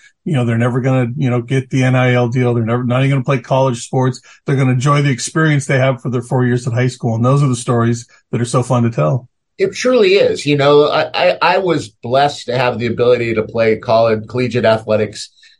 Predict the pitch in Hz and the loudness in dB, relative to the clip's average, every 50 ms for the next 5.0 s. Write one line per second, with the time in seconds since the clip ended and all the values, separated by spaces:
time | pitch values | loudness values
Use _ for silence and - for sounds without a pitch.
0 | _ _ _ 165 160 160 - 160 143 - 143 156 156 151 143 147 180 208 208 - | _ _ _ 0 0 0 -2 -4 -6 -4 -2 0 0 2 2 2 2 0 2 2
1 | 214 170 - 143 147 143 151 151 135 160 156 156 151 - - - 151 151 147 143 | 0 0 0 0 0 0 2 2 0 0 -2 -2 -2 -6 -6 -4 -2 -2 -2 -2
2 | - 143 147 147 156 156 143 127 127 123 117 - 131 127 135 143 139 147 131 - | -2 -2 0 0 0 0 0 -2 -2 -4 -4 -4 -2 0 0 -2 0 -2 -2 0
3 | 131 127 123 - 139 131 135 131 131 - - 135 - - - - - - _ _ | 0 -2 -2 0 2 2 2 0 -2 -4 -4 -4 -4 -4 -8 -16 -20 -20 _ _
4 | 143 147 143 131 180 180 165 143 - - 180 170 170 160 165 160 151 139 120 110 | -2 -2 0 0 0 0 0 0 -2 -2 -2 -2 0 0 2 2 2 0 0 -4